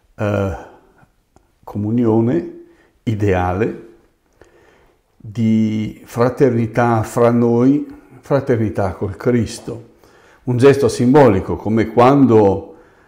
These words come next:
eh, si condivide qualche cosa, anche un pasto. Si invita a casa un ospite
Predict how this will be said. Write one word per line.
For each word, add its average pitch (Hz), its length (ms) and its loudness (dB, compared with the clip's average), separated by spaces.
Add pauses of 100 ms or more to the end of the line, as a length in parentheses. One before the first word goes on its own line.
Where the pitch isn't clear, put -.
(320)
eh, - 440 -8
si - 180 -10
condivide 107 560 -2
qualche 98 320 -4
cosa, 113 340 2
anche 95 260 -6
un 104 160 -8
pasto. - 720 -6 (1120)
Si - 220 -14
invita 92 300 -6
a 92 40 -8
casa 101 600 -2
un 92 180 -4
ospite 123 1040 -2